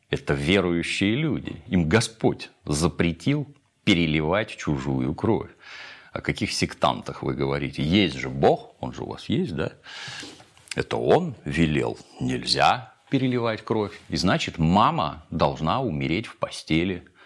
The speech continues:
А, ну, выглядит это всегда смешно, постоку-, поскольку пока ты там кривляешься в своём этом пряничном домике, через который ты с Богом общаешься,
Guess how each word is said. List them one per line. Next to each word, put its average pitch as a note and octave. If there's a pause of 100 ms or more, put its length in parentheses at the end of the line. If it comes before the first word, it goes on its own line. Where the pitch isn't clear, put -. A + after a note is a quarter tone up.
(580)
А, D2
ну, C3+
выглядит D#2
это C2+
всегда D2
смешно, -
постоку-, -
поскольку - (760)
пока E2
ты C#2+
там C#2
кривляешься F2+ (140)
в -
своём D#2
этом - (120)
пряничном E2
домике, G#2+
через D#2
который C#2+
ты -
с D2
Богом C#2
общаешься, C2+